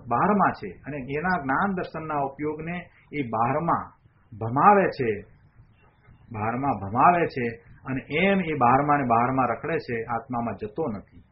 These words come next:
એટલે એ ઉપયોગ દ્વારા એ જ્ઞાન કરવા વાળો છે. એટલે ઉપયોગ ગુણ એ આત્માનો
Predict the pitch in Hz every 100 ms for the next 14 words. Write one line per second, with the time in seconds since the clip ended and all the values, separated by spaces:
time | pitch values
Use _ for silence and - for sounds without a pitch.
0 | _ _ _ - _ - 160 190 208 220
1 | - - _ _ 190 185 147 - 254 277
2 | 196 170 160 175 160 156 - _ _ _
3 | 147 117 127 147 147 139 131 127 120 120
4 | 170 - 123 117 123 127 113 - 185 233
5 | 202 139 143 202 170 98 - _ _ _
6 | - 135 110 107 143 160